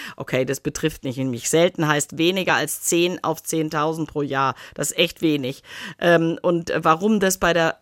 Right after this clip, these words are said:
Hormonersatztherapie immer so hoch gepusht wird, ist mir tatsächlich auch schleierhaft. Und es ärgert mich auch ein bisschen und ich find's auch falsch. Also es gibt Nebenwirkungen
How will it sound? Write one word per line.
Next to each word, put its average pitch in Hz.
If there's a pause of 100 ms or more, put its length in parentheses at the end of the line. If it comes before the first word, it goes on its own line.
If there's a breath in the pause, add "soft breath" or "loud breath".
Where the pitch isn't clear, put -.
(100)
Hormonersatztherapie 170
immer 160
so 165
hoch 240
gepusht -
wird, 156 (340 loud breath)
ist 214
mir 202
tatsächlich 170
auch 151
schleierhaft. 214 (360 loud breath)
Und 202 (260)
es -
ärgert 214
mich 226
auch 196
ein 202
bisschen 202
und 180
ich 180
find's 180
auch 151
falsch. -
Also 160
es 165
gibt 269
Nebenwirkungen 277